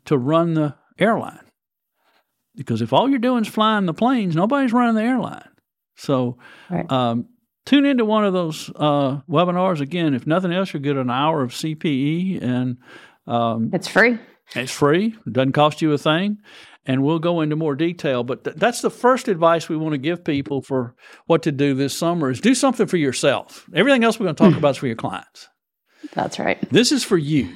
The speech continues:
Speaker 1: Make your firm better for you, your employees, and your clients, and now's the time to do it.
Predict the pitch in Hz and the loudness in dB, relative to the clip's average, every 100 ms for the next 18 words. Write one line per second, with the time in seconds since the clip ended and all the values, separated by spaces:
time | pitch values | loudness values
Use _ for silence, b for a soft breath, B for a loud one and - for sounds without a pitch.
0 | - 120 120 156 220 220 240 226 - 180 | -10 -4 2 2 0 -2 -4 -4 0 2
1 | 175 170 156 139 131 131 131 127 - b | 2 -2 -4 0 2 2 -2 -6 -14 b
2 | b _ 123 110 135 233 220 214 208 135 | b _ -4 -2 0 2 2 0 -2 -2
3 | 120 123 185 180 160 156 147 143 - 147 | -2 -2 0 0 0 -4 -6 -10 -4 0
4 | 147 143 135 143 127 135 127 - - 143 | 0 0 -2 -2 0 -2 -6 -10 -12 -8
5 | 104 110 123 113 - - 98 104 - - | -4 -2 -2 -4 -8 -6 -6 -8 -10 -12
6 | 78 | -14